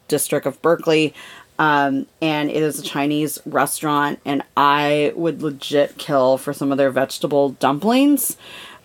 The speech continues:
and some of their Shenhua beef to go with this. Like, those, uh, they're, they're just warm and hearty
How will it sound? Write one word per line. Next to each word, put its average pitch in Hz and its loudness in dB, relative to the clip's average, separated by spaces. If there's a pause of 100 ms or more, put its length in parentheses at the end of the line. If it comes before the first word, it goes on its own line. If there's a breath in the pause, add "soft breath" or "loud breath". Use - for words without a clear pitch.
and 170 2
some 156 0
of 143 0
their 147 4
Shenhua 139 -2
beef 131 -8
to - -8
go 53 -4
with - -8
this. - -8
Like, - -2
those, 147 -2
uh, - -8 (140)
they're, 165 0 (160)
they're 180 2
just 160 -12
warm 170 2
and 139 -6
hearty 156 -2